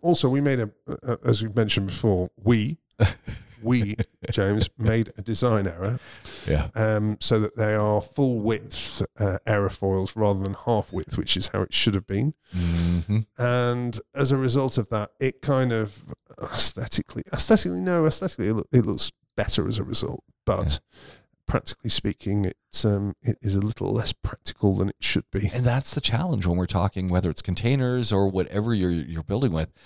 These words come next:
Speaker 1: Yeah.
Speaker 2: There's the aesthetic and the practical.
Speaker 1: Yeah.
Speaker 2: And you need to find yourself somewhere in between.
Speaker 1: And you won't always get it right.
Speaker 2: No.
Speaker 1: That's the other thing.
Speaker 2: <laughs>
Speaker 1: You,
Speaker 2: Yeah.
Speaker 1: you're kinda looking for
Speaker 2: <laughs>
Speaker 1: eighty,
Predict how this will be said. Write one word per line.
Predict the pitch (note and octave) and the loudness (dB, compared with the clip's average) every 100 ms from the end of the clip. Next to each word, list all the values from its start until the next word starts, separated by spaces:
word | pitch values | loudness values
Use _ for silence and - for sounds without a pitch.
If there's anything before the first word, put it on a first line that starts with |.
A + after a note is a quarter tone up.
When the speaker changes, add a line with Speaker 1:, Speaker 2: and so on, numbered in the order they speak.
| - | -2
Speaker 1:
Yeah. | C3 G#2 | 0 2
Speaker 2:
There's | G#2 G2 - | 2 0 -2
the | F#2+ F#2 F2 | 0 0 0
aesthetic | F#2 - A#2+ C#3 - | -4 0 0 0 -2
and | F#2+ | -4
the | |
practical. | F2+ E2 E2+ F#2+ - C2+ - | -2 -2 -2 -6 -2 -2 0
Speaker 1:
Yeah. | F3 G#3 - | 0 0 0
Speaker 2:
And | F2+ F2+ F2+ F2+ | 0 0 0 -2
you | G2+ | 0
need | G2+ F#2 | 2 2
to | |
find | - E2+ | -2 -2
yourself | D#2 - D#2 | 0 -2 -2
somewhere | E2 E2 | -2 -2
in | D#2 | -4
between. | - E2+ D#2 - - | -4 -2 -2 -6 -2
Speaker 1:
And | |
you | F#3+ | 2
won't | B3+ G3+ | 2 4
always | E3+ D3 | 4 4
get | C3 | 0
it | A#2+ | -6
right. | B2+ C3 - - - | 0 0 0 -12 -4
Speaker 2:
No. | B2 | 2
Speaker 1:
That's | G#2 D#3 | 2 4
the | E3 | 4
other | E3 | 4
thing. | - - - D3 D3 | 2 0 2 4 4
Speaker 2:
<laughs> | |
Speaker 1:
You, | C#3+ | 6
Speaker 2:
Yeah. | C3 - C#3 - | 4 2 -6 0
Speaker 1:
you're | D3+ | 0
kinda | G3+ G3 | 4 4
looking | F3 C#3+ C#3+ B2+ | 4 4 2 0
for | B2 G#2+ A2+ | 2 0 2
Speaker 2:
<laughs> | |
Speaker 1:
eighty, | B2 B2+ - B2+ G#2+ | 0 0 2 0 0